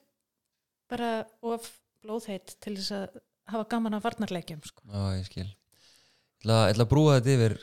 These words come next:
Speaker 2: úr, já, eins og ég ætla að túlka orð þín um, um, um Katrínu og þessa ríkisstjórn, sko, sem einhvers konar mistök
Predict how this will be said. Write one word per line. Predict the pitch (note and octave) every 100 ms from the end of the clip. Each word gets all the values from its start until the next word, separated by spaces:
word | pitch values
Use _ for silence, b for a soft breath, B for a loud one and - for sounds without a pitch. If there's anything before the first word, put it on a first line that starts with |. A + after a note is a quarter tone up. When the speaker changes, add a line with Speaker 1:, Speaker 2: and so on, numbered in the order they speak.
| -
Speaker 2:
úr, | - B2 -
já, | - G#2+ G#2 G#2 - - _ _
eins | - G2+
og | G2
ég | G2+
ætla | G#2
að | G#2
túlka | A2+ -
orð | A2 G#2+
þín | A#2 A2+
um, | A2+ -
um, | B2 A#2+ -
um | C3
Katrínu | B2 C3 B2 B2+
og | B2
þessa | A#2+ A#2 -
ríkisstjórn, | G#2+ B2+ C3+ C#3 B2+
sko, | - - C3
sem | B2+ B2
einhvers | A#2+ -
konar | A2+
mistök | A2 B2 D#3+ D#3+ - G#2+ F#2 -